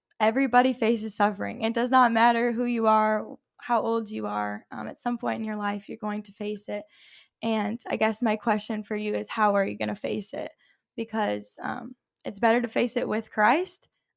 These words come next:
Um, and when you go through suffering, there's a purpose, there's a reason. Um, I guess to start, my favorite verses in the Bible is Romans five, three through five. And it says, "Not on-,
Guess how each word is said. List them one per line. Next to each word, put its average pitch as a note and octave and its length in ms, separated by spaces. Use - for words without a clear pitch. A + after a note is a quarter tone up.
Um, G#3 440
and A#3 520
when A3+ 140
you A3+ 80
go A3 200
through A#3+ 200
suffering, G#3+ 480
there's G#3 200
a G3+ 40
purpose, G3+ 640
there's G#3 160
a G3+ 100
reason. G3+ 580
Um, G#3 280
I A3 80
guess A3+ 220
to C4 100
start, A3 400
my A3+ 140
favorite A3+ 380
verses B3+ 840
in A#3 100
the A3+ 80
Bible A3 460
is A3+ 160
Romans G#3+ 440
five, G3+ 360
three G3+ 180
through C4+ 180
five. D4+ 360
And A#3 120
it - 160
says, G#3+ 400
"Not G#3+ 240
on-, A3+ 340